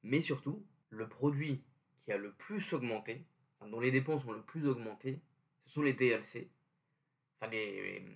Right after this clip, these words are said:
les microtransactions, euh, avec une hausse de deux cent dix pour cent. Donc, c'est-à-dire qu'entre les deux premières années et demie de la P S quatre et deux premières années et demie de la P S cinq, plus de deux cent dix pour cent d'augmentation sur les microtransactions.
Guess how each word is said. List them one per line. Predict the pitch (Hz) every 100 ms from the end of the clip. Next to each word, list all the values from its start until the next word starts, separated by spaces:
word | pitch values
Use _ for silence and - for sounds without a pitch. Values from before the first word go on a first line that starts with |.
| 98 -
les |
microtransactions, | 113 120 143 117 110 - 127 165 _ _
euh, | 98 - _
avec | - 110 131 143 - -
une | - 107 -
hausse | 143 147
de | 135
deux | 104 143
cent | 135 131
dix | 120
pour | - -
cent. | - -
Donc, | 104
c'est-à-dire | - 120 117
qu'entre | 110 -
les | 113
deux | 107
premières | 135 127 120
années | 117 117 113 107
et | -
demie | 110 117
de | 104
la | 104
P | 90 104
S | 98
quatre | - 101 - _
et | 101
deux | 127
premières | 127 117 110
années | 110 107
et |
demie | 98 98
de | 92
la | 95
P | -
S | - -
cinq, | - - _ _ _ _ _ _ _
plus | 147
de | 135
deux | 101 143
cent | 135 127
dix | 117
pour | - -
cent | 117
d'augmentation | 107 107 98 - 123
sur | -
les | 101
microtransactions. | 104 104 107 95 -